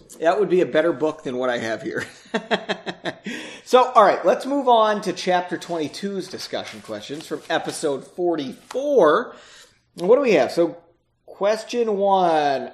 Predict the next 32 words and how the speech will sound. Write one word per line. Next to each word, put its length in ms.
Um, 380
oh, 460
oh, 20
I 220
asked 240
how 80
much 200
rubble 500
was 280
there. 280
Like, 380
uh, 340
remember 320
they, 400
uh, 100
Henry 440
knocked 380
everything 320
in 60
the 60
bar 360
over 340
and 320
there 120
were 140
a 80
bunch 260
of 100
mages 600
stuck 340
under 300
rubble. 560